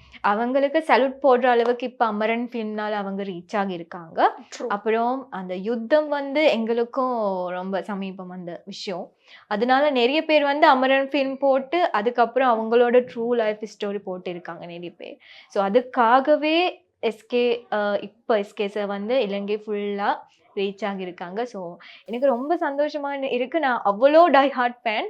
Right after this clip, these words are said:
Speaker 1: ஃபர்ஸ்ட் அவங்களோட மாவீரன் ஃபிலிம் பாக்குறதுக்கு நான் டிக்கெட் போட்டு இந்தியா வந்து ஃபர்ஸ்ட் ஷோ, ஃபர்ஸ்ட் டிக்கெட் போட்டு நான் பார்த்தேன்.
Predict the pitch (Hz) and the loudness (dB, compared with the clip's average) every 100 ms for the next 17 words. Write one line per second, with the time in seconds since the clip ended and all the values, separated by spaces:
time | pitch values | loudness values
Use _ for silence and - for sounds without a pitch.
0 | - 254 294 - _ 226 220 226 240 233 | 0 0 0 -6 _ -8 -6 -4 -2 -2
1 | 233 233 262 285 294 302 294 294 269 262 | -2 -2 -2 -2 -2 -4 -4 -6 -4 -4
2 | 269 _ - - - - 240 240 254 240 | -8 _ -20 -20 -6 4 4 6 -2 0
3 | 285 285 226 202 208 240 233 240 240 240 | -2 -2 -2 -4 0 0 4 4 4 0
4 | 220 208 202 190 196 208 262 339 381 381 | -4 -2 -2 -2 -4 -6 -2 0 0 2
5 | 226 220 - 220 226 302 233 220 233 214 | 2 0 -4 2 2 2 0 -2 -6 -4
6 | 208 208 202 208 226 208 208 185 185 - | -6 -4 -6 -6 -6 -6 -4 -4 -6 -12